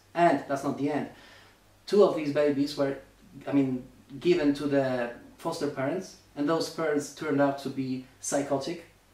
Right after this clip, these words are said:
and they murdered both of these kids. Within, like, there was a time span. One kid was disappeared, there was some time, some time passed, and the other also ki-,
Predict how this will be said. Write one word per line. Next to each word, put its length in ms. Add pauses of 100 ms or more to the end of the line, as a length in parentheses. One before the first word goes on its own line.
and 120
they 100
murdered 460
both 180
of 140
these 140
kids. 420 (580)
Within, 360
like, 340 (600)
there 140
was 180
a 60
time 240
span. 360 (160)
One 340
kid 420
was 180
disappeared, 580 (400)
there 80
was 120
some 220
time, 220
some 320
time 260
passed, 340
and 140
the 100
other 360 (240)
also 380
ki-, 200